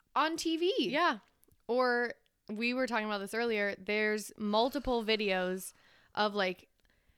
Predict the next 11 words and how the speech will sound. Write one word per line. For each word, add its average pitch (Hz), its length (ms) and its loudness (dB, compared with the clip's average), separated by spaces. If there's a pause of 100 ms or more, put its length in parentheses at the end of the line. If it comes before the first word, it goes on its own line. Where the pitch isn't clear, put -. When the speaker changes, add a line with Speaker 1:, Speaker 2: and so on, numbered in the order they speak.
(120)
Speaker 2:
nurses 220 440 0
and 220 140 0
doctors 196 460 -2
getting 196 260 -2
the 196 80 -4
vaccine 190 480 -4
on 180 140 -4
the 180 80 -4
news. 180 500 -6
Speaker 1:
Mm-hmm. 190 300 -12 (200)
Speaker 2:
And 196 480 0